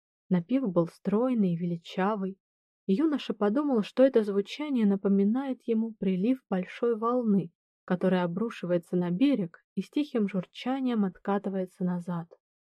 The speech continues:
Это успокаивало. Сейчас он думал о том, почему этот Гай до сих пор не отыскал его. Может, он и впрямь умер? То, что его никто не разыскивал,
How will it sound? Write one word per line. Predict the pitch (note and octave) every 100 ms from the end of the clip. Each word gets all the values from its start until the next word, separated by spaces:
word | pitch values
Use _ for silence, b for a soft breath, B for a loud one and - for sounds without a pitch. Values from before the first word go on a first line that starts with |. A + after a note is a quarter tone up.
| _ _ _ _ _ _ -
Это | C#4+ G3+
успокаивало. | E3+ - F3 - F3+ F3 E3+ E3 G3 G3 _ _ _ _ _ _
Сейчас | A3+ A3 E4 -
он | B3
думал | A3+ C#4+ A#3+
о | A3
том, | A3 D4 B3
почему | - F#3+ - B3 D4 C4+
этот | F3 F3+ F3+
Гай | F#3 C4 B3+
до | E3 F3
сих | - G#3 -
пор | D4+ D4
не | C#4
отыскал | C4 C4+ - D#4 D4 F#3
его. | F3 E3 E3 - _ _ _ _ _
Может, | F#3 F#3 F3+ G3
он | F#3
и | F3+
впрямь | - - F#3 A3+ A#3+
умер? | A#3+ A#3 A3 - _ _ _ _ _ _ _ -
То, | G#3+
что | - G#3
его | G3
никто | G#3+ G#3+ - A#3+
не | A3
разыскивал, | G3 F#3 G#3+ B3+ - G3+ E3+ F#3+